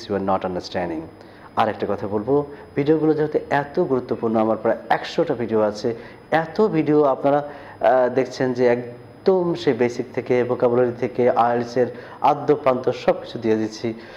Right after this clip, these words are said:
এই একশোটা ভিডিও, প্রায় একশোটা ভিডিও আপনি একটু শেয়ার করুন, তাহলে অনেকের জন্য উপকার হবে ইনশাল্লাহ। অনেকে শেয়ার করে যান, না হলে এত সাবস্ক্রাইবার্স হতো না।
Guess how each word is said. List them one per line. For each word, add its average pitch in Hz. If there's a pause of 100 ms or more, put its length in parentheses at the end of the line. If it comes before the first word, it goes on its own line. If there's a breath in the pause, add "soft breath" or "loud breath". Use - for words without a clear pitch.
(220 loud breath)
এই 277
একশোটা 151
ভিডিও, 107
প্রায় 135
একশোটা 151
ভিডিও 127 (340 loud breath)
আপনি 123
একটু -
শেয়ার 147 (140)
করুন, 185 (280 loud breath)
তাহলে 143
অনেকের 123
জন্য 110
উপকার 98
হবে 92
ইনশাল্লাহ। 85 (280 loud breath)
অনেকে 220
শেয়ার 139
করে 107
যান, 113
না 107
হলে 107
এত 131
সাবস্ক্রাইবার্স 113
হতো 180
না। 82